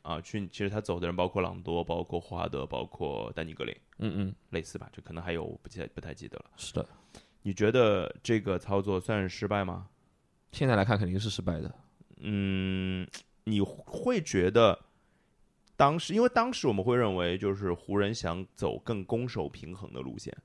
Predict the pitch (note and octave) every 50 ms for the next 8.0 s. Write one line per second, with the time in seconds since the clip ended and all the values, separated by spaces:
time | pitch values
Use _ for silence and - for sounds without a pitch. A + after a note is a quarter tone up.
0 | _ _ - A#2+ B2 B2 B2+ C3 A#2 A2 A2+ A2+ A2+ - - - A2+ G2+ F#2+ F#2+
1 | G2+ G#2 - - F#2 F#2 G2 G2 - D2 E2 G2+ F#2+ - - - B2 C3+ C3 G2+
2 | C2+ D2+ - D#2+ - - - - - - A2 G2 F#2 G#2+ A2+ B2 A#2+ A2+ A#2+ C#3
3 | D3+ C3 - G#2 G#2+ B2+ C#3 C3 C3+ - _ _ _ _ _ _ _ _ _ -
4 | - - - D3+ C3 - A#2 B2+ D3+ - _ _ _ - - _ _ _ _ _
5 | _ _ _ _ _ _ _ _ _ _ - D#3 D#3 D3 A2+ F2+ - B2 C3 A#2+
6 | - E2 - _ _ _ _ _ - - F#2+ G2 G#2 G#2 G2 F#2 F#2 F#2 - A#1+
7 | G1+ A1 - - - - _ _ _ _ _ _ _ _ - B2 B2+ B2+ A#2 G#2